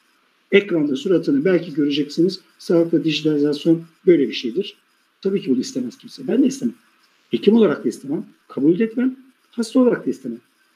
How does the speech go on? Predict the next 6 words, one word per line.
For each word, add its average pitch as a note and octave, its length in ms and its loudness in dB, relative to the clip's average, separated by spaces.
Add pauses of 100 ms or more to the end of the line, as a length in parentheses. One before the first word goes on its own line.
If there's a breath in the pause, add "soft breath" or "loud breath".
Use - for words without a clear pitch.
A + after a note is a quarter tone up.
(140)
Ama G3 140 2
sağlıkta E3+ 600 0
dijitalizasyon D#3+ 760 -4 (360)
bu D#3 160 -2
değil D3+ 240 4
zaten. B2 380 -4